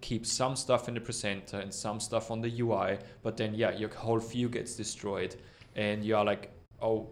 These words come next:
wh-, how do I not deal with the stuff that I kept in my presenter?" And this is where this idea from, from React is really nice, because, like, well, you have a state, and everything needs to be in that state, right? So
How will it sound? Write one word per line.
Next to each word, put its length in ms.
wh-, 240
how 200
do 160
I 40
not 420
deal 160
with 140
the 60
stuff 300
that 100
I 40
kept 320
in 60
my 120
presenter?" 640
And 240
this 200
is 140
where 140
this 160
idea 280
from, 460
from 460
React 460
is 180
really 180
nice, 260
because, 220
like, 240
well, 200
you 80
have 120
a 40
state, 560
and 80
everything 340
needs 220
to 100
be 400
in 140
that 180
state, 480
right? 200
So 580